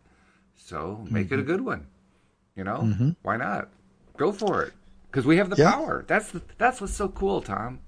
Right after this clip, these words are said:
Speaker 1: That's what I love most about the subject of these podcasts and what we talk about each time. We have the power. We're not
Speaker 2: Mm-hmm.
Speaker 1: victims. We're not the ones who are being acted upon by some unseen, uh, power, by some unseen force. We have the power.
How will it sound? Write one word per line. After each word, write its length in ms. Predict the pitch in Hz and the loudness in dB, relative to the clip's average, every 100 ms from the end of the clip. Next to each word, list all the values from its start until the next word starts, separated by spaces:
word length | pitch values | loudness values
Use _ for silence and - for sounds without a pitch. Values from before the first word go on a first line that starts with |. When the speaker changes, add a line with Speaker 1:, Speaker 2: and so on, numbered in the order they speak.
| - | -4
Speaker 1:
That's 220 | 160 180 | -2 2
what 80 | 160 | 4
I 80 | |
love 260 | 147 147 147 | 4 2 0
most 300 | 131 127 - | 0 -4 -4
about 240 | 107 101 | -6 -6
the 80 | 98 | -6
subject 540 | - 117 113 92 80 - - - | -4 0 0 -2 -8 -12 -20 -10
of 140 | 92 | -8
these 140 | 92 - | -8 -4
podcasts 580 | 85 87 95 80 73 | 2 2 0 -6 -6
and 80 | 85 | -8
what 120 | 87 | -10
we 80 | 87 | -10
talk 260 | 85 82 - | -6 -6 -6
about 260 | - 64 | -10 -10
each 200 | 69 - | -12 -16
time. 200 | - 64 - - - | -14 -14 -14 -20 -8
We 380 | 123 165 185 185 | 2 4 4 2
have 340 | 135 139 139 123 | 2 2 0 -4
the 60 | |
power. 500 | 135 135 135 92 69 - _ _ _ _ - | -4 -4 -4 -6 -8 -16 _ _ _ _ -2
We're 260 | 135 180 | 2 2
not 280 | 170 170 165 | 2 4 4
Speaker 2:
Mm-hmm. 80 | 120 | 2
Speaker 1:
victims. 600 | - 110 127 98 80 85 | -6 -4 -6 -6 -8 -6
We're 160 | 113 165 | -4 -2
not 320 | 156 151 - - | 0 -2 -6 -12
the 80 | 135 | -8
ones 320 | 147 151 143 | -4 -4 -4
who 120 | 127 117 | -4 0
are 260 | 113 113 | 2 2
being 280 | 110 131 131 | 0 -6 -4
acted 340 | - 151 - 117 | -2 -2 -4 -10
upon 540 | 110 101 92 82 85 - - | -8 -4 -4 -6 -10 -18 -12
by 140 | 101 | -8
some 240 | 95 127 117 | -6 -6 -4
unseen, 840 | 135 160 156 - 147 151 147 143 - - - | -2 -2 -6 -8 -6 -4 -6 -8 -14 -20 -8
uh, 200 | 104 101 90 - | -6 -6 -8 -10
power, 460 | - 135 147 143 135 | -2 2 2 0 -2
by 180 | 107 107 | -2 -4
some 260 | - 113 | -6 -2
unseen 440 | 123 131 - 131 120 | -2 -2 -8 -10 -10
force. 280 | 160 143 87 | -8 -8 -6
We 220 | 135 175 | -4 -4
have 260 | 147 165 | -6 -10
the 60 | - | -12
power. 440 | - - - - | -10 -8 -8 -10